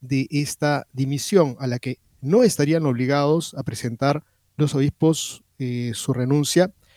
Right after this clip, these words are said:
Eh, ¿por qué? Porque existiría de por medio, pues, una especie de matrimonio, ¿no? Una especie de, de contrato, este, hasta la muerte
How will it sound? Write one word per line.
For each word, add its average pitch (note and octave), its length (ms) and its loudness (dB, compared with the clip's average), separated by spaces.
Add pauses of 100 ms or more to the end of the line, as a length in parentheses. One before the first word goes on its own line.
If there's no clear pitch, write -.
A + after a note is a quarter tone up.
(240)
Eh, C3 460 0
¿por B2+ 180 0
qué? G#3+ 160 0
Porque C3 420 -4
existiría - 460 -6
de F#3 60 0
por C#3 160 0
medio, D#3+ 260 2
pues, C3 260 -2
una D#3+ 120 -4
especie F3+ 340 0
de F#3 80 0
matrimonio, C3 680 2
¿no? C3+ 120 0
Una D#3 100 0
especie D3+ 380 0
de, B2+ 300 0 (180)
de B2 320 -6
contrato, C3 1120 0
este, A2+ 600 -6
hasta B2 260 -6
la A#2 80 -2
muerte C3+ 460 2